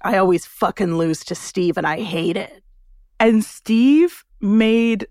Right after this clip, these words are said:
Speaker 2: a move in the game that really fucked Marcel over.
Speaker 1: <laughs>
Speaker 2: And Marcel screeched at such a high pitch that it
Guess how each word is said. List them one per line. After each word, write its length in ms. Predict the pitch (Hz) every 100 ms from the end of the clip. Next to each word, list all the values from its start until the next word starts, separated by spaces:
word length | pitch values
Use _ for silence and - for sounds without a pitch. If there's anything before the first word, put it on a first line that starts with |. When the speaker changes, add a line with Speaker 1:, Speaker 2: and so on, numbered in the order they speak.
| -
Speaker 2:
a 120 | 190 185
move 680 | 185 175 165 151 226 - -
in 160 | 170 180
the 80 |
game 380 | 185 160 139 139
that 140 | 175 160
really 220 | 175 180
fucked 380 | 190 185 170 -
Marcel 400 | 196 185 196 185
over. 400 | 156 131 135 147 - -
Speaker 1:
<laughs> 240 | - 392 -
Speaker 2:
And 140 | 196
Marcel 640 | 196 220 - 240 262 330 349 _ - _
screeched 1500 | - - - - - 220 202 277 247 - - - - - - - - - - -
at 180 | 196 208
such 640 | - - - - 262 - -
a 160 | 320
high 560 | 339 - - 240 269 269 - -
pitch 520 | - 240 160 - - - - - - 679
that 200 | 226 226
it 100 | 220